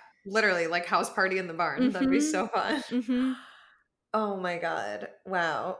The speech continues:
Speaker 1: Um, have you looked at the Breakwater Inn?
Speaker 2: Breakwater Inn, no.
Speaker 1: Put that on your list. Uh, my old roommate, Katie, Pride, her, uh,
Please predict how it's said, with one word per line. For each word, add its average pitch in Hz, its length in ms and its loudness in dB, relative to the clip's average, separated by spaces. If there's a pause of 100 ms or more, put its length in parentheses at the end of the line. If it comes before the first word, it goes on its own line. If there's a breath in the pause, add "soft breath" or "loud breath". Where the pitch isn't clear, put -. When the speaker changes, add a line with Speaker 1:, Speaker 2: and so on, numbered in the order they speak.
(160)
Speaker 1:
Um, 190 640 2 (160)
have 202 200 -2
you 208 120 0
looked 202 200 0
at 220 160 0
the 214 60 -4
Breakwater 180 600 0
Inn? 180 440 -8 (680 loud breath)
Speaker 2:
Breakwater 220 800 -4 (180)
Inn, 208 760 -4
no. 208 360 -2
Speaker 1:
Put 208 160 0
that 254 140 4
on 233 180 0
your 185 160 -2
list. 170 600 -6
Uh, 175 340 4
my 180 160 -2
old 175 160 -4
roommate, 170 300 -8
Katie, 165 600 -8
Pride, 160 500 -2 (280)
her, 170 720 -2
uh, 85 480 -4